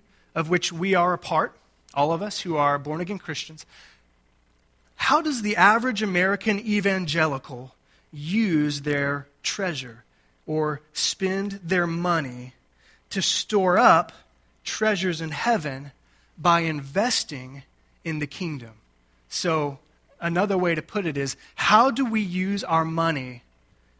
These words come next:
to further and advance God's kingdom on the wor-, in, in the earth? H-, how do we do that? How are we doing? Are we collectively, and then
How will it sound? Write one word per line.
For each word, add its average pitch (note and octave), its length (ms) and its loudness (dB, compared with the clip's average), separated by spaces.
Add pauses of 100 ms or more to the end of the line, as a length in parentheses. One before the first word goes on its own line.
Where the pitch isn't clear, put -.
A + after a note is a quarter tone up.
(100)
to F#3+ 100 -4
further G#3 600 0
and F#3 200 -4
advance C#3+ 720 -2 (240)
God's C#3+ 300 0
kingdom G3+ 680 -6 (1600)
on D3+ 100 -8
the D3 80 -6
wor-, C#3+ 320 -6
in, D3+ 160 -12
in D3+ 140 -10
the C#3+ 100 -8
earth? B2 320 -12 (180)
H-, - 80 -2
how - 140 6
do A#3 80 6
we A3 80 0
do F3+ 220 -2
that? B2+ 260 -4
How A3 220 4
are A#3+ 40 0
we A3+ 120 0
doing? D3+ 400 -4 (800)
Are G#3+ 240 4
we D3+ 460 0 (340)
collectively, F3+ 800 2 (600)
and D3+ 100 -8
then D3 260 -2